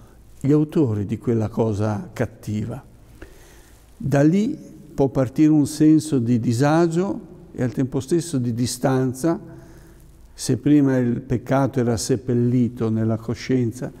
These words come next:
perché facendo tante cose ci si ubriaca di cose da fare, tante preoccupazioni, si mettono su tanta,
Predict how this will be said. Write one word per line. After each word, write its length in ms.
perché 280
facendo 440
tante 320
cose 400
ci 120
si 160
ubriaca 680
di 120
cose 320
da 100
fare, 480
tante 300
preoccupazioni, 1000
si 160
mettono 320
su 160
tanta, 440